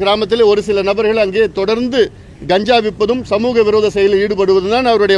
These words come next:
வாடிக்கை. இது காவல்துறை தெரிஞ்சு தான் நடக்குது. இந்த இளைஞர்களும், ஆறு இளைஞர்களும் கஞ்சா அடித்து தான் இந்த சம்பவத்தை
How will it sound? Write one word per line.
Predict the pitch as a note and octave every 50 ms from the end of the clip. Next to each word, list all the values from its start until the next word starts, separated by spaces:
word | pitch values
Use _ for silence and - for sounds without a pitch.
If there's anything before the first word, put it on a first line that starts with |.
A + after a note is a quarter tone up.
| F#3 G3
வாடிக்கை. | A3+ A3 G#3+ - E3 C3+ G#2 - - - - - - - - - - - - - - - - - - - - - - - -
இது | F3+ A3 F3+ G#3
காவல்துறை | G#3+ B3 B3+ B3+ G#3+ B3 A#3 B3 B3 F#3+ -
தெரிஞ்சு | A3 A#3+ B3+ A#3+ B3+ G#3+ A3+
தான் | B3+ B3+ B3
நடக்குது. | A3+ A3+ A#3 G3+ A3 F3 B2+ - - - - - - - - - - - - - - - - - - - - - - D#3 G3
இந்த | A3 A#3 A#3 A3
இளைஞர்களும், | A3+ A#3+ B3 A#3+ A3+ A3+ A#3+ A#3 G#3+ F#3+ F3 F#3
ஆறு | G#3 G#3+ G#3 G3+
இளைஞர்களும் | A3+ A#3+ A#3+ A3+ G#3+ G#3 A#3 A#3+ A3 E3 - - - - - - - - - - - - - - - - - C3
கஞ்சா | - G#3 A3+ G#3+ B3 B3 A3+
அடித்து | A3+ A3 F#3 A3 A3+ G3 A#3
தான் | B3 C4 C4 A3 - - - - - - - G#3
இந்த | A#3 A#3 - -
சம்பவத்தை | G#3+ A3 A#3+ A#3+ A#3 F#3+ A#3